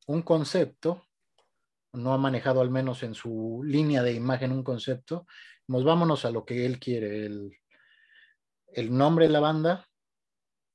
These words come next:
en este caso pues era mostrar el nombre de tu banda y, eh, vamos a darle un toquecito acá de, que dé como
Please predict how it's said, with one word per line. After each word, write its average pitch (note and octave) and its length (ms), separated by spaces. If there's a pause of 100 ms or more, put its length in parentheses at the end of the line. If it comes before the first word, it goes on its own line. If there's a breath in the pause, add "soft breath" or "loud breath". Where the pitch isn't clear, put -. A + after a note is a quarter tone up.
(440)
en B2 120
este A#2+ 160
caso A#2+ 560
pues - 160
era A2+ 340
mostrar A#2+ 480
el D3 80
nombre C#3 220
de C3 60
tu C3+ 100
banda C#3 340
y, G#2+ 400 (640 loud breath)
eh, D3 120
vamos C#3+ 340
a B2 60
darle B2+ 240
un C3+ 100
toquecito A#2+ 600
acá A2 260
de, G2+ 280 (920)
que B2 160
dé C#3 160
como A#2 800